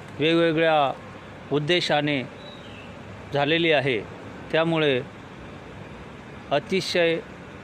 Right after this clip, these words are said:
वातावरण दूषित झालेलं आहे. असाच एक प्रसंग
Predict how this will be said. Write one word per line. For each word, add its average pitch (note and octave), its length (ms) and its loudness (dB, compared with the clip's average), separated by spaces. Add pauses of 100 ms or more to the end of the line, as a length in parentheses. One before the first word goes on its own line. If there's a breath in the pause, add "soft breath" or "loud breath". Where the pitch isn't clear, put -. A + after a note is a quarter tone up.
(420)
वातावरण D#3 640 4 (200)
दूषित C#3+ 320 2
झालेलं C#3+ 440 2
आहे. A#2 220 2 (1800)
असाच F3+ 420 2
एक E3 160 0
प्रसंग D#3+ 380 2